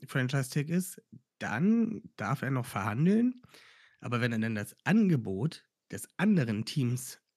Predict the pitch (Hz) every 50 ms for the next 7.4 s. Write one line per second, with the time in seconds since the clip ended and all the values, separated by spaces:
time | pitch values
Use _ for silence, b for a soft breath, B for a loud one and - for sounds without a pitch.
0 | _ - - 147 175 147 113 110 107 104 101 101 104 101 104 - - - 117 165
1 | 240 240 - _ _ _ b b b b b b b b b b b - 120 139
2 | 180 202 196 185 - - 127 123 - 113 160 202 208 190 170 143 - - - 147
3 | 170 - - 113 113 - - - 160 175 170 175 165 156 139 127 101 - - -
4 | - 95 90 98 117 151 202 240 269 269 - _ _ _ _ - 101 98 95 98
5 | 87 - - _ - 123 113 127 127 - - 170 165 170 151 175 165 - - 185
6 | 190 208 214 - - - 123 196 - - 175 135 - - - 87 92 87 82 65
7 | - - - - 92 - -